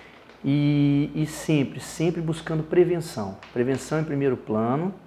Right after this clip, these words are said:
prevenir o adoecimento e o acidente do trabalhador. E aí, quando não tem jeito, a gente acaba indo pro segundo plano, né, que é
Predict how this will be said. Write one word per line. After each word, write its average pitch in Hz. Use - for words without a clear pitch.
prevenir 113
o 160
adoecimento 135
e 143
o 151
acidente 127
do 120
trabalhador. 117
E 165
aí, 151
quando 156
não 151
tem 143
jeito, 123
a 131
gente 135
acaba 131
indo 127
pro -
segundo 156
plano, 143
né, 156
que 127
é 131